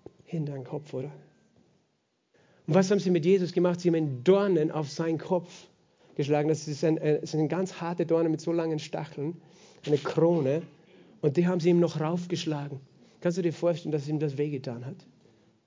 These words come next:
Hast du schon mal einen Dorn im Kopf gehabt? Es tut richtig weh. Ich habe als Kind mal einen Rosendorn im Kopf gehabt, weil ich irgendwo gespielt habe im Strauch. Aber das war nichts im Vergleich dazu.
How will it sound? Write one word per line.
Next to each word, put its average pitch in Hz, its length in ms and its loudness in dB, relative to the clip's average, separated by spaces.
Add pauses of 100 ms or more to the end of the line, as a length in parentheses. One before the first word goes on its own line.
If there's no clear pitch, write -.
(220)
Hast - 100 -20
du 160 60 -6
schon 160 140 -2
mal 151 120 0
einen 143 140 -2
Dorn 147 220 2
im 151 80 -4
Kopf 151 260 -8
gehabt? 139 360 -10 (1120)
Es - 120 -20
tut 135 240 -8
richtig 147 320 -6
weh. 151 200 -6
Ich - 100 -20
habe - 140 -8
als 127 160 -10
Kind 147 240 -4
mal 139 220 -6
einen 127 140 -6
Rosendorn 143 520 -2 (600)
im 147 60 -10
Kopf 160 260 -2
gehabt, 165 420 0 (1000)
weil 143 160 2
ich 143 80 2
irgendwo 147 220 0
gespielt 151 400 2
habe 165 160 2
im 131 80 -2
Strauch. 156 400 -2 (180)
Aber 143 140 2
das 147 160 4
war 151 80 6
nichts 196 260 8
im 156 80 4
Vergleich 147 360 4
dazu. 160 340 -2